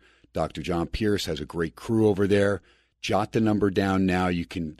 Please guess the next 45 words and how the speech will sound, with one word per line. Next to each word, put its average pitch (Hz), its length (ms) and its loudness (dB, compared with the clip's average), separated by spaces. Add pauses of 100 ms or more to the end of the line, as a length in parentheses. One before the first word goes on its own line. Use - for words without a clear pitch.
actually 95 340 -8
call, 90 220 -2
leave 87 200 0
a - 20 -2
message. 87 480 -4 (200)
They'll 90 120 -8
get 85 160 -4
back 87 220 -4
to - 100 -8
you, 85 60 -6
get 87 140 -6
that 82 180 -6
free 95 160 -2
educational 87 500 -6
consultation. 87 720 -8
Let 85 100 -6
them 87 100 -4
know 85 120 -4
Con-, 87 260 -10 (120)
Ken 95 180 -6
Thompson, 90 340 -6
Sports - 240 -8
X 87 160 -10
Radio, 85 220 -4
sent 110 320 -6
you. 110 120 -6 (380)
Seven 139 300 2
oh 127 60 6
two, 139 140 0
you 123 100 4
got 117 160 4
down. 117 200 2
Five 127 240 0
three 131 140 -2
four, 110 260 0
seven 104 300 0
nine 95 180 0
hundred, 101 260 -2
five 98 220 -4
three 98 160 -8
four, 98 240 -4
seven 95 300 -2
nine 90 180 -2
zero 90 240 -2
zero. 87 320 -2